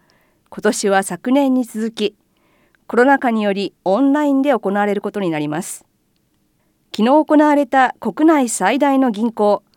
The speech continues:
コモンウェルス銀行の株主総会では、多くの株主から気候変動の問題によりしっかりと取り組むよう求める強い声が上がりました。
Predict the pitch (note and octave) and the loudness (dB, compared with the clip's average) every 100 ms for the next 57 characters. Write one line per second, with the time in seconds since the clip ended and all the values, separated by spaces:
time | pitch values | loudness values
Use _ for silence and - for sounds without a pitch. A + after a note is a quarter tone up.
0 | _ - E3+ B3+ D4 D4+ D4 D#4 C4 D4 | _ -6 0 4 4 2 -2 -4 0 0
1 | C#4 A#3+ A3 G#3+ G3 A#3+ B3 - A#3+ A3 | 0 -2 -2 -4 -4 -2 -2 -2 -2 0
2 | G3+ F#3 F3 F3+ - _ _ _ - G3+ | 0 2 2 2 -2 _ _ _ -2 2
3 | D4+ - B3+ A3 F#3 G3 C4+ - - F#3 | 2 2 0 0 -4 0 0 0 -2 -2
4 | E3+ _ _ _ _ _ - - D#4 D#4+ | -2 _ _ _ _ _ -20 -4 0 2
5 | C#4 E4 D4 C4+ A3 F#3 F#3+ B3+ B3+ A#3+ | 4 4 4 2 0 0 0 0 0 -2
6 | A3+ A3 E3 F#3 C4+ - G#3+ _ - D#4+ | -2 -2 -2 -2 -2 -6 -8 _ -4 -2
7 | C4 A#3+ A3+ A#3+ C4+ C4 C4 C4 A3 F3 | -2 -2 -2 -4 0 2 4 2 0 -2
8 | F#3 A#3+ A3+ F#3+ - - B3 D4 G#3+ - | -2 -2 0 -2 -4 -4 0 0 -2 -2
9 | C4+ A3+ G#3+ G3+ F3+ F3+ F3 - D#3+ | -2 0 0 -2 -2 -4 -6 -6 -10